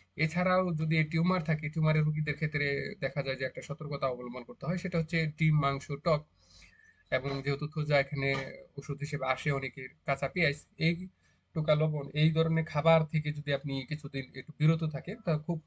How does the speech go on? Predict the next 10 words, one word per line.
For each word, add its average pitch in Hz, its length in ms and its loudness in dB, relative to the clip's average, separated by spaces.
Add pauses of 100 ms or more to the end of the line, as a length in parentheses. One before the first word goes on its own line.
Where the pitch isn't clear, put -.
দ্রুত 175 400 -2
সময়ের 147 400 2
ভিতরে 147 260 -4
আপনি 202 220 -4
নিরাময় 123 340 -2
লাভ 117 100 -10 (100)
করবেন। - 280 -20 (1120)
তো 196 220 4
ধন্যবাদ 180 380 4
সকলকে, 185 440 0